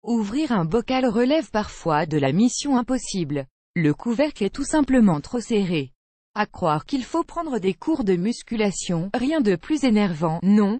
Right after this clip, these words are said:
heureusement, j'ai découvert une petite astuce pour ouvrir n'importe quel bocal trop serré. Il suffit d'utiliser un ouvre-bouteille pour rompre le joint d'étanchéité du bocal.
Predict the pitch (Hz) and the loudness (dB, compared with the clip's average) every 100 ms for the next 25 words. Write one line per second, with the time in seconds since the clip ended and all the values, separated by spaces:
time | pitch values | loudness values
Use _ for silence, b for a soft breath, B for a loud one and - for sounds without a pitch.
0 | 277 254 247 185 196 175 262 165 208 254 | -2 0 0 0 0 0 -4 -6 -4 -2
1 | 277 226 220 302 233 170 180 - 311 240 | -4 -6 0 2 2 2 0 -4 -4 -4
2 | 202 - 190 233 - - 220 220 240 185 | -6 -6 -6 -6 -8 -8 -4 -2 -2 -4
3 | 185 170 254 302 320 - 262 247 208 247 | -4 0 0 0 -2 -4 0 0 0 -2
4 | - 247 214 - 302 277 226 196 170 135 | -2 -2 -2 -4 -6 -2 0 0 0 -4
5 | - _ _ _ _ _ _ - 214 196 | -8 _ _ _ _ _ _ -6 -4 -4
6 | - 285 - 349 240 269 - 277 247 220 | -4 -8 -2 -2 -2 -6 -2 0 0 2
7 | 269 170 196 233 185 175 262 - 156 143 | 2 2 2 2 0 -2 -2 -2 -4 -4
8 | - 135 131 156 175 - 165 156 160 175 | -6 -6 -4 -4 -4 -2 0 2 0 0
9 | 180 233 262 262 269 285 247 208 311 214 | 0 0 0 -2 -2 -2 -4 -2 -4 -2
10 | 180 233 - 175 143 143 | 0 0 2 0 0 -2